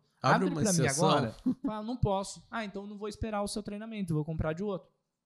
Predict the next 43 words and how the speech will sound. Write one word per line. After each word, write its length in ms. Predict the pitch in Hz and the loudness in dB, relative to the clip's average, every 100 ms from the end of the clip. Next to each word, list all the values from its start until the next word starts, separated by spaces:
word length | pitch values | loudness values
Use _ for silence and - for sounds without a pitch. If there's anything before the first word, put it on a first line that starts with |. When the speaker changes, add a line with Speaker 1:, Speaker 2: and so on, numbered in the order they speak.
| _ | _
Speaker 2:
Ok, 320 | 262 - 392 330 | -14 -8 -6 0
vai 140 | 170 | 0
lá. 240 | 359 294 - _ _ _ _ _ _ _ | 0 -4 -8 _ _ _ _ _ _ _
Porque 180 | 185 196 | 0 0
é 60 | 233 | -2
melhor 320 | 240 233 339 | -2 -4 -4
do 80 | 392 | -8
que 80 | |
eu 80 | 294 | -8
ficar 200 | - 240 | -6 -4
abrindo 300 | 202 180 185 | -2 0 -2
picadinho 520 | 170 180 180 170 226 | -4 -2 -2 -2 -4
e 20 | 349 | -8
não 100 | 381 | -14
aguentar 560 | 392 403 - 226 262 - | -16 -12 -4 -2 -2 -4
o 100 | 208 | -4
número 320 | 208 220 226 | -4 -6 -8
de 80 | 202 | -10
pessoas 360 | - 220 202 196 | -12 -10 -12 -10
que 120 | 220 | -8
entra, 320 | 196 220 269 _ _ | -8 -8 -12 _ _
aí 140 | - 196 | -2 2
eu 100 | 208 | 2
vou 140 | 214 | 0
prestar 300 | 214 208 - | -2 -4 -4
um 60 | 196 | -6
suporte 420 | - 196 196 185 | -6 -4 -4 -4
ruim, 280 | 180 202 262 | -4 -4 -4
não 80 | 339 | -6
vou 120 | 285 | -8
ter 140 | 285 226 | -6 -8
longevidade 720 | 254 240 233 214 233 220 - | -8 -8 -8 -8 -6 -6 -8
com 80 | 214 | -12
essas 180 | 220 | -10
pessoas. 560 | - 233 - 220 151 - _ _ - | -10 -10 -4 -2 -2 -4 _ _ -4
Eu 100 | 139 | -4
quero 320 | - 160 196 | -2 -4 -4
essas 220 | 226 226 | -8 -12
pessoas 400 | - 190 190 202 | -10 -8 -8 -8
junto 260 | 175 226 - | -10 -14 -12
com 80 | 240 | -8
a 80 | |
gente, 480 | 165 143 208 247 208 | -8 -8 -10 -10 -14